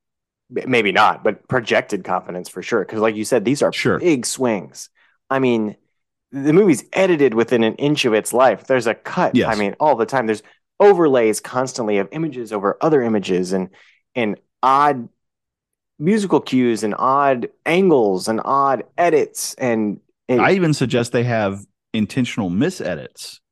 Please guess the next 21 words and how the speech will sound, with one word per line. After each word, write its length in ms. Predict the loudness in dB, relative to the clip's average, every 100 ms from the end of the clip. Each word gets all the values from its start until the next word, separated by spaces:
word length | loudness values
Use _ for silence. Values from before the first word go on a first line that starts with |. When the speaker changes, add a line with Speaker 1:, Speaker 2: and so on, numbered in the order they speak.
| -10
Speaker 2:
to 100 | -10
keep 340 | -8 -8 -8
trying 500 | -10 -2 0 2 2
to 60 | 0
throw 320 | -2 -2 0
this 200 | -2 -6
idea 320 | -6 -4 -4
that 100 | -4
you're 140 | -8 -8
watching 380 | -6 -8 -10
a 60 | -14
play 380 | -10 -4 -2 -2
at 120 | -6
you. 300 | -16 -18 -20 _ _ _ _ _
Speaker 1:
Right. 240 | 2 4 4
Speaker 2:
You 120 | -2
know, 180 | -4 -4
they 160 | -2
have 220 | -2 -2
this, 200 | -2 -4
like, 220 | -4 -6